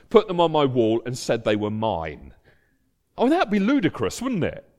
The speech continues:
Uh, I didn't create them, and so I have no claim to them. Now, here's my question. Do you go through life living as though you believe that there is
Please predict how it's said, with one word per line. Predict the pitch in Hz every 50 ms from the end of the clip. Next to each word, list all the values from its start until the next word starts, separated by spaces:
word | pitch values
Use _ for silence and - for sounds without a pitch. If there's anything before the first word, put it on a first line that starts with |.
| _ _ _ _ _
Uh, | - 160 - -
I | 135 147 160 196 208 262 302 330 311
didn't | 320 - 233 233 226 208 185 - -
create | - - - - 202 185 165 170 208 262 269 214 - -
them, | 120 110 95 90 90 113 185 240 - - _ _ _ _ _ _ _ _ _ _ _ _ -
and | 170 190
so | - - 214 190 190 190 - -
I | 180 196 208
have | 185 - 233 214 180 147 -
no | 170 160 165 160 165
claim | - - 208 185 185 185 147 113
to | - - 104
them. | 87 - 90 85 80 73 73 60 - _ _ _ _ _ _ _ _ _ _ _ _ _ _ _ _ _ _ _ _ _ _ _ _ _ _ _ _ _ _ _
Now, | 147 160
here's | 175 240 269 262
my | 254 233
question. | - - 208 175 156 - - - - 80 73 - _ _ _ _ _ _ _ _ _ _ _ _ _ _ _ _ _ _ _ - _ _ _ _ _ _ _ _ _ _ _ _ _ _ _ _ _ _
Do | - 185
you | 196 190 196 226 269 302 311 311 302 294 - - - -
go | - 208 208 208
through | 202 - - 180
life | 180 170 139 117 120 -
living | 147 151 156 165 175 202 254 277 247 240 202 165
as | 139 123 - -
though | - 110 90 85 78 78 71 110 185 170 - _ _ _ _ _ _ _
you | - 120 127 139 160 190 220
believe | 202 - 185 185 185 180 170 160 156 147 -
that | 160 -
there | - 147 143 143
is | 139 135 -